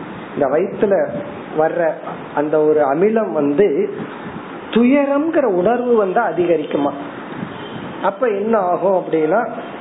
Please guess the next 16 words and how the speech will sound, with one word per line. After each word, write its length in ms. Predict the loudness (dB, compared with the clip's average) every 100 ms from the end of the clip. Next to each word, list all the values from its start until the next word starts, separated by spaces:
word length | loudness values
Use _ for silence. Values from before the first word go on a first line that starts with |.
| 0
இவன் 220 | 2 2 0
துயரத்துல 640 | 2 4 2 2 0 0
அட்லீஸ்ட் 420 | 0 2 2 0 -2
சாப்பிட்டானாவது 1040 | 0 0 -2 -4 0 0 0 0 0 0 2
பரவாயில்ல. 520 | 2 4 2 0 -4 -6 -8 -10 -12 -12 -12 -10 -10 -8 -8 -10 -10 -8
சில 180 | 0 2
பேர்த்துக்கு 480 | 2 2 0 0 2 2 2
ரொம்ப 220 | 0 -2
சோகமா 500 | 2 2 2 0 0 0
இருக்குன்னு 320 | 2 0 2
போய் 240 | 2 2
சாப்பிட்டு 400 | 0 0 -2 2
வருவாங்க, 380 | 2 2 0 0 -2
அட்லீஸ்ட் 460 | 0 -2 0 -2
பெட்டர் 400 | 0 0 0 2
அது, 200 | 2 0